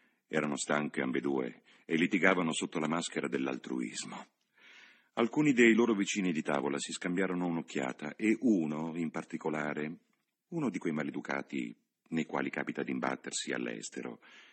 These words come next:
si sporse in avanti e si intromise senza complimenti nella discussione. «Io la vista ce l'ho»,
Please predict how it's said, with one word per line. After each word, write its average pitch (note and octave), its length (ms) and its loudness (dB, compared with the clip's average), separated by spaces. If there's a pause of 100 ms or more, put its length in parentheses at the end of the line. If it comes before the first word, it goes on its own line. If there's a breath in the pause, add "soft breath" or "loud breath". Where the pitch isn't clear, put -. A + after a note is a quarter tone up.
(500 soft breath)
si - 200 0
sporse C3+ 380 2
in G#2+ 80 4
avanti C#3 360 0
e G2 60 2
si - 160 -2
intromise C#3+ 540 0
senza E3+ 340 -2
complimenti C3+ 580 0
nella B2+ 260 2
discussione. D2+ 680 -2 (800 loud breath)
«Io D#3 200 8
la G2+ 100 8
vista F#2+ 260 2
ce - 160 -2
l'ho», B1+ 300 -2